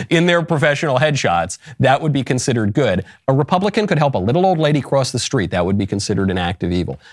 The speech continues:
because of who they are. So what's the takeaway from that? You've got to tune out the noise. You know, there are a, a number of Republicans who are very eager to hand it to the liberals,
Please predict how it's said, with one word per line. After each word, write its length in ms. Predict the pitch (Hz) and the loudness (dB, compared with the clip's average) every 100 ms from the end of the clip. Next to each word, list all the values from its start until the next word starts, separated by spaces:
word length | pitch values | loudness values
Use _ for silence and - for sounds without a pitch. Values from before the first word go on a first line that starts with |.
| - | -4
because 420 | 117 - 123 110 | -4 0 -2 0
of 180 | 113 120 _ | -2 -6 _
who 200 | - 127 | -2 0
they 240 | 120 101 - | 0 -2 -2
are. 420 | 98 95 87 - _ _ _ _ _ _ _ _ _ _ - | 0 -2 -2 -14 _ _ _ _ _ _ _ _ _ _ -8
So 140 | - | 0
what's 240 | 139 156 - | 2 2 0
the 100 | 151 | -2
takeaway 420 | 165 156 123 82 | 0 0 -2 -4
from 160 | 85 | -6
that? 200 | 69 58 - _ _ _ _ _ _ _ _ - | -8 -10 -18 _ _ _ _ _ _ _ _ -2
You've 260 | 107 107 | 0 2
got 300 | 104 123 131 | 2 2 0
to 60 | 127 | -4
tune 260 | - 127 | -2 -2
out 160 | 101 98 | 0 -2
the 80 | 95 | -2
noise. 360 | 92 82 - | -2 -2 -4
You 60 | 110 | -2
know, 160 | 104 101 - - | -2 -4 -8 -2
there 140 | 113 | 0
are 140 | 101 98 | 0 -2
a, 140 | 110 - | -6 -2
a 40 | 113 | 0
number 480 | 110 139 196 202 160 | 2 2 2 2 2
of 380 | 147 139 - _ _ _ _ _ - | 0 -2 -6 _ _ _ _ _ -4
Republicans 840 | 135 131 139 107 - - - - _ _ _ _ | -2 0 0 0 -6 -10 -12 -14 _ _ _ _
who 100 | 131 | 0
are 80 | 120 | 2
very 440 | 104 127 139 180 190 | 2 2 2 2 0
eager 480 | 165 165 139 92 | 2 2 2 -2
to 440 | 87 - 101 90 98 _ _ | -4 -2 -2 -2 -4 _ _
hand 460 | - 165 165 147 | -2 0 2 0
it 240 | 95 76 - | -2 -4 -4
to 120 | 127 | -2
the 80 | 104 | 0
liberals, 600 | 98 95 67 - - - | 0 -2 -6 -10 -14 -14